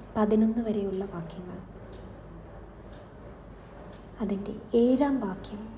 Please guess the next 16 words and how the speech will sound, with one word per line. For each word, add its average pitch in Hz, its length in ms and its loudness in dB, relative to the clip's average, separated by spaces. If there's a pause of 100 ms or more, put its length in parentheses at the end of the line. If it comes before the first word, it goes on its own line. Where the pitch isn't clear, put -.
ഞാനിവിടെ 208 440 4
വായിക്കുന്നു. 180 520 -2 (1600)
യേശു 277 360 8
അവനോട്, 226 480 4 (680)
"നിന്റെ 269 380 10
ദൈവമായ 233 520 6 (100)
കർത്താവിനെ 196 640 -2 (240)
പരീക്ഷിക്കരുത്, 202 880 0 (540)
എന്നും 254 420 8
കൂടെ 208 300 6 (220)
എഴുതിയിരിക്കുന്നു" 214 800 2 (220)
എന്ന് 190 220 0
പറഞ്ഞു. 170 400 -4 (1800)
നമുക്ക് 233 320 2
പ്രാർത്ഥിക്കാം. 185 600 -6 (1160)
ദൈവമായ 277 460 8